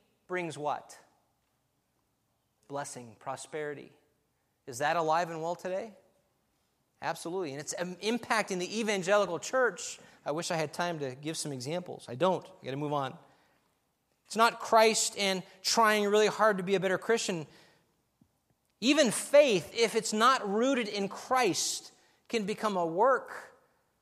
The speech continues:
that we can try and, and reconcile and secure our salvation with God through our own faith. And our faith is really focused on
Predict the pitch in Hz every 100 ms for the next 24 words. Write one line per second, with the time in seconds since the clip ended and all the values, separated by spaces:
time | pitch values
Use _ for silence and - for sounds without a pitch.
0 | _ - 190 220 226 196 - 226 226 226
1 | 202 175 - - 185 175 190 220 226 202
2 | 214 190 180 165 170 - 233 208 185 -
3 | 190 165 190 190 165 147 185 196 165 -
4 | 170 156 156 180 180 165 - - - -
5 | 202 180 139 156 147 147 196 202 190 139
6 | 185 175 143 196 190 165 165 147